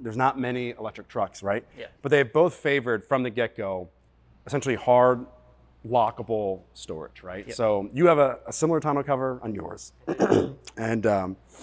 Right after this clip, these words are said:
Speaker 1: it's, you know, not integrated, never came from the factory,
Speaker 2: Yep.
Speaker 1: you know, so, you know, you kinda, you give up a lot of bed space, right?
Speaker 2: Yeah, yeah.
Speaker 1: You know?
Speaker 2: I mean, it not being offered by an O E M when you're just adding an aftermarket to your own vehicle, it does eat into a significant amount of my bed space,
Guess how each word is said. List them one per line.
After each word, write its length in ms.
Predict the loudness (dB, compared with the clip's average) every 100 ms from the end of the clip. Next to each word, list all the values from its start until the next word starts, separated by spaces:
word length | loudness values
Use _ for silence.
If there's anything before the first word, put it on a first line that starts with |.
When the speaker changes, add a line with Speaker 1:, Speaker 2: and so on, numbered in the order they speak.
| -20 -20 -20 _ _ _ _ _ _ _ _ _ _ _ 2
Speaker 1:
it's, 540 | 2 4 -4 -6 -12 _ _ _ _ _ _ _ _ _ _ -8
you 40 |
know, 120 | -6
not 260 | 2 2 2 -2
integrated, 360 | 0 0 0
never 160 | 0 -2
came 140 | -2
from 80 | -6
the 60 | -2
factory, 340 | -2 0 -4
Speaker 2:
Yep. 100 | -6 -10 -8
Speaker 1:
you 120 | -6
know, 260 | -4 -6 -10 -14
so, 540 | -4 -2 0 -2 -6 -14 -20 -20 -20 -20 _ -20 -20
you 80 | -16
know, 40 | -14
you 60 |
kinda, 380 | -10 -6 -6 -10
you 80 | -6
give 140 | 2 2
up 80 |
a 60 | 4
lot 120 | 4
of 80 | 4
bed 140 | 0
space, 320 | -4 -12 -10 0
right? 80 |
Speaker 2:
Yeah, 160 | 2 2
yeah. 200 | 4 4
Speaker 1:
You 40 |
know? 80 | 4
Speaker 2:
I 20 |
mean, 240 | 0 -2 -2
it 180 | -2 0
not 240 | 2 0 2
being 220 | -2 4
offered 340 | 4 4 2
by 160 | 4 4
an 120 | 2
O 160 | 0 0
E 100 | 0
M 380 | -2 -4 -8 _ _ -10
when 120 | -6
you're 100 | -6
just 120 | -2
adding 260 | -2 0 0
an 80 |
aftermarket 540 | 2 0 2 -2 -2 -4
to 120 | -4
your 80 | -2
own 120 | -2
vehicle, 360 | -2 -2 -2 -2
it 120 | 2
does 220 | 2 2
eat 120 | 0
into 240 | -2 -2 -4
a 80 | -4
significant 680 | -4 -2 -2 -2 -4 -4 -4
amount 300 | 2 4 2
of 40 |
my 120 | 0
bed 240 | 2 2 2
space, 420 | -2 -2 -2